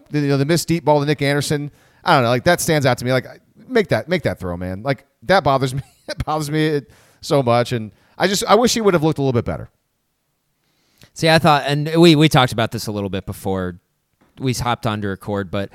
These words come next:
Speaker 2: I, I thought he was pretty good given the circumstances. He had two big misses. Of course, the, you know, the,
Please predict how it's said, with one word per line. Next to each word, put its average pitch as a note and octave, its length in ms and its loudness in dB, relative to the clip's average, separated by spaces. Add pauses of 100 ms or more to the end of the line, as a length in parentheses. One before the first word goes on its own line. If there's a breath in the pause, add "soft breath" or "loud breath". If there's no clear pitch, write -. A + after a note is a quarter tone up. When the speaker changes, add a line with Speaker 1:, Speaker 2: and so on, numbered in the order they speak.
(260 soft breath)
Speaker 2:
I, E3+ 260 4
I - 20 6
thought F#3+ 180 6
he E3 80 8
was C#3+ 140 6
pretty C#3 240 2
good G#2 260 0
given G2+ 180 -2
the F#2+ 60 -6
circumstances. G2+ 720 -6
He C#3+ 120 4
had D#3 120 4
two F3+ 220 6
big B2+ 200 4
misses. F#2 460 -4
Of G#2 140 -6
course, C3 320 4
the, A2+ 360 0 (460 soft breath)
you B2+ 140 4
know, A#2+ 100 6
the, A2 340 2